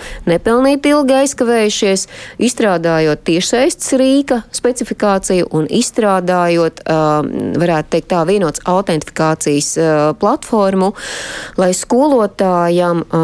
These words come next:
tāpat kā skolēnam un vecākam, būtu iespēja vienotā, ā, vienotā autentifikācijā skatīt klasvedību, ā, mācību resursu krātuvi, atgrieznisko saiti, viens, divi, trīs un tiešsaistes rīku četri.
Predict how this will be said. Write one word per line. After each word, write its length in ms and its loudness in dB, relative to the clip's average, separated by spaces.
tāpat 240 -4
kā 100 0
skolēnam 540 0
un 80 0
vecākam, 720 0
būtu 240 -2
iespēja 720 0
vienotā, 580 0
ā, 320 0
vienotā 500 0
autentifikācijā 960 0
skatīt 560 -4
klasvedību, 960 0
ā, 160 0
mācību 460 0
resursu 340 -4
krātuvi, 640 0
atgrieznisko 640 0
saiti, 840 0
viens, 240 0
divi, 140 0
trīs 260 0
un 160 -2
tiešsaistes 560 -2
rīku 240 -4
četri. 480 -4